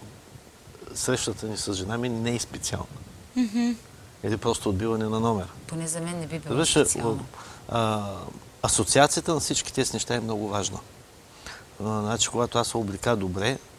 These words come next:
Speaker 1: за да я впечатля. Идеята на всичко това не е, че се облякал добре. Идеята е, че ти се опитваш да я впечатлиш.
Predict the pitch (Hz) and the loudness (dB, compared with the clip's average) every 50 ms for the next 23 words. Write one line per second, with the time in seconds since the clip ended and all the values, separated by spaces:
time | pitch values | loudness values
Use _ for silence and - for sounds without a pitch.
0 | - 95 101 110 98 107 98 - - - 95 - - 90 - - 120 113 98 90 | -8 0 2 4 4 4 2 0 -4 -6 -4 -4 -4 -4 -2 0 2 2 2 0
1 | 92 - - 107 98 92 113 131 139 135 - - - 123 131 143 - - - - | -2 -8 -8 -6 -4 0 2 2 2 2 0 -4 -6 -4 -4 -4 -6 -10 -14 -18
2 | - - - 98 - - - 139 - - - - - 131 117 113 117 135 151 - | -18 -10 -6 -4 -2 -2 0 -2 -2 -4 -4 -2 0 0 2 2 2 2 0 2
3 | - - - - - 131 113 117 117 120 110 - - 107 92 95 92 85 87 101 | 2 0 0 0 0 -4 0 2 2 2 2 0 -2 -2 -2 -2 -2 -4 -4 -4
4 | 117 156 - - - - - 90 95 95 113 131 139 - - 143 135 - - - | -6 -6 -8 -14 -18 -16 -12 -8 -4 -2 -2 -2 -2 -2 -2 -2 0 0 -2 -2
5 | - - - 143 - - - 127 98 - - - - - 147 123 110 107 - - | -2 -2 -4 -4 -2 0 0 0 0 -2 -6 -8 -4 -2 -2 0 0 -2 -4 -4
6 | - - - - - - - 110 139 143 - - - - | -8 -8 -6 -6 -6 -6 -6 -6 -4 -2 -2 -2 -2 -4